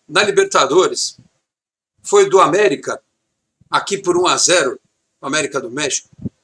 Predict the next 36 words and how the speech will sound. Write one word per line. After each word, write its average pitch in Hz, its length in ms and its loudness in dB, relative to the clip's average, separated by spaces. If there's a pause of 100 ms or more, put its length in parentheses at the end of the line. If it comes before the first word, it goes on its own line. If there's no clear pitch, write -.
(220)
todo 220 400 0
mundo 190 280 2
falou 185 300 2
que 180 100 -10
o - 20 -4
Santos - 320 0
não 160 80 -6
ia 160 120 2
reclassificar. 139 760 -4 (1500)
Que - 120 -6
o 143 60 0
Santos 160 240 0
ia 165 80 0
tomar 156 280 -2
um 135 120 -6
pau 151 240 2
lá 185 460 4 (280)
e 175 120 2
o, 156 280 -2
e 147 120 -2
o, 156 200 -6
e 156 80 -4
o 151 140 -2
Rafael 151 380 0
fez 160 160 -6
o 143 60 -10
jogo 151 160 -8
que - 80 -16
fez 160 200 -8
lá, 113 180 -8 (300)
né? 120 240 -8 (1200)
Eu 151 100 0
me 143 60 0
lembro 151 220 2
muito 190 260 0
bem. 120 220 -8